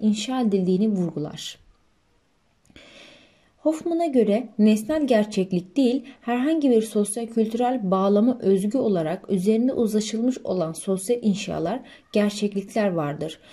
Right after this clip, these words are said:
Bu inşalar konuşmada yaratılan nesnellik ve doğruluktan çok fikir birliğini içeren anlatılardır. Bu varsayımla sosyal yapısalcılık, yapılandırmacılığın aile terapisi alanına katkılarına ek olarak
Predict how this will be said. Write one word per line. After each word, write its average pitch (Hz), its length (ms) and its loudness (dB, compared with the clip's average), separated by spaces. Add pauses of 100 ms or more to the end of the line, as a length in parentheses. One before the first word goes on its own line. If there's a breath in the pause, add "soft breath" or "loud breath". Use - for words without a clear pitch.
(260 loud breath)
Bu 294 80 4
inşalar 269 640 -2
konuşmada 233 540 0
yaratılan 185 720 0
nesnellik 208 600 -2 (240 loud breath)
ve 185 160 -2
doğruluktan 233 580 2
çok 247 300 -4
fikir - 380 0
birliğini 185 360 2
içeren 190 420 -4
anlatılardır. 165 920 -4 (480 loud breath)
Bu 311 120 6
varsayımla 285 680 2
sosyal 254 460 -2
yapısalcılık, 180 640 -4 (120)
yapılandırmacılığın 214 1080 0
aile 226 360 -4
terapisi - 500 -4
alanına 175 400 -2
katkılarına 190 600 -2
ek - 280 -12
olarak 190 460 -4